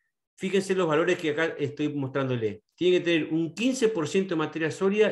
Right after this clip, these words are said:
y un ochenta y cinco por ciento de espacio poroso. O sea, estamos casi cultivando en el aire. O sea, el ochenta y cinco por ciento del sustrato tiene que ser un espacio poroso.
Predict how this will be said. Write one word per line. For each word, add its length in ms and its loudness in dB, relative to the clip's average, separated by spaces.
y 60 -4
un 80 0
ochenta 400 -2
y 80 0
cinco 420 -2
por 160 -4
ciento 380 -2
de 80 0
espacio 400 -6
poroso. 380 -6
O 80 -4
sea, 480 -4
estamos 420 0
casi 300 0
cultivando 880 0
en 140 0
el 100 4
aire. 460 -2
O 100 -16
sea, 140 -2
el 80 2
ochenta 340 -2
y 20 -6
cinco 420 0
por 160 -2
ciento 400 2
del 120 -2
sustrato 420 -4
tiene 220 -2
que 80 0
ser 280 0
un 80 0
espacio 460 -4
poroso. 260 -2